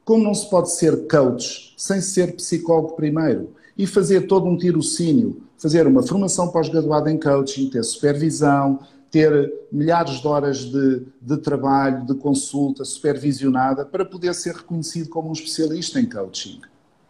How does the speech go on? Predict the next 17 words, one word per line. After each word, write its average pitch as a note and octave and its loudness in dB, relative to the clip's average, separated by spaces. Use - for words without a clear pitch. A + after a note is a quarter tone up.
Portanto, C3+ 0
como A3+ 4
ninguém F#3+ 4
pode D#3 2
ser D#3 2
cardiologista C3+ 2
sem C#3 4
ser C3+ 4
médico, B2 2
na G#3 6
realidade, E3+ 2
ninguém D#3+ 2
que - -16
seja E3 -2
um C#3+ 2
indivíduo C3 2
sério B2 0